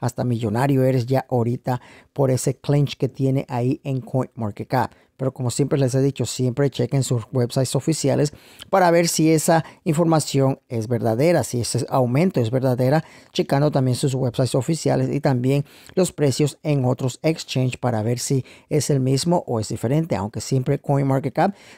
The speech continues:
siempre tiene esos clinch, esas, ah, errores que sube los precios, que tiene un porcentaje, pero no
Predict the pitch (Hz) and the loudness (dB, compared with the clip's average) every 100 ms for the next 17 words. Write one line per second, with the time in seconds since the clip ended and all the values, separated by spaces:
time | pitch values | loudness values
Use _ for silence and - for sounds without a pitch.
0 | - 160 160 - 160 - 147 143 135 139 | -4 0 0 2 0 2 2 2 2 -2
1 | 123 139 - - 135 139 - 135 120 143 | 0 -4 -4 -2 0 0 -2 -2 0 0
2 | 135 - - - - 151 147 139 131 127 | 0 -4 -20 -12 -2 0 2 2 2 2
3 | 139 - - 113 - 143 131 135 131 127 | 2 -2 -6 -8 -2 0 2 2 0 -2
4 | 123 - 135 131 117 117 - 127 123 127 | -4 -2 -2 -2 -4 -10 -6 -6 -4 -4
5 | - 135 120 120 127 - 123 123 135 160 | -2 -4 -4 -4 -4 -2 -2 0 2 2